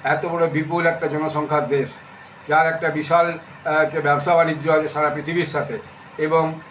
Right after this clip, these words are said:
ব্যবসা বাণিজ্যে ভারত অর্থনৈতিকভাবে ভীষণভাবে এগিয়ে চলছে। আহ, আর্থিক সংস্থাগুলোর বিচারেই ভারত এখন ফোর্থ লার্জেস্ট ইকোনমি। যদি আমাদের, উম, বিচারে ভারতের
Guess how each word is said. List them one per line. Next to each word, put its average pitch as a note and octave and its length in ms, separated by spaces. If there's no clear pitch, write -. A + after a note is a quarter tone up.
ব্যবসা C#3+ 280
বাণিজ্যে D#3 340
ভারত D3+ 300
অর্থনৈতিকভাবে D3+ 680
ভীষণভাবে D#3+ 520
এগিয়ে C#3+ 220
চলছে। A2+ 340
আহ, B2+ 600
আর্থিক B2 640
সংস্থাগুলোর E3+ 680
বিচারেই E3+ 580
ভারত D#3+ 240
এখন D#3+ 360
ফোর্থ A3 240
লার্জেস্ট F#3 500
ইকোনমি। B2 380
যদি E3 220
আমাদের, E3+ 380
উম, E3 220
বিচারে D#3 340
ভারতের C#3+ 400